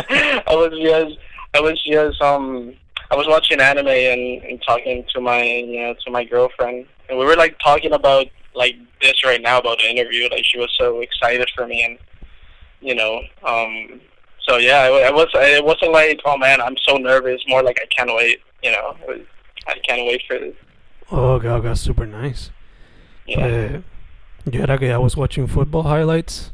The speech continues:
Speaker 2: y también estaba jugando Switch por un rato, so.
Speaker 1: Oh, what's your favorite game?
Speaker 2: Pues, mi novia me lo regaló for, like, regalo de Christmas slash Reyes slash
Speaker 1: Oh,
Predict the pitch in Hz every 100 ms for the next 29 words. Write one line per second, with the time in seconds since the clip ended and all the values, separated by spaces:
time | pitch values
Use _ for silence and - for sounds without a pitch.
0 | - 135 127 123 123 - 131 123 127 127
1 | 123 120 - - - 82 78 85 85 -
2 | - - 82 - - - - - - -
3 | - - 143 147 147 131 147 185 175 175
4 | 170 165 143 156 120 - _ - - -
5 | - - - - - - 139 135 135 -
6 | 135 131 131 147 175 175 170 170 160 156
7 | 160 160 - 143 135 127 123 - - -
8 | - - - - - - 123 123 127 131
9 | - 131 - 139 131 - - - 143 131
10 | 120 - - - - - 123 123 127 -
11 | - - - 180 180 175 160 139 120 117
12 | 120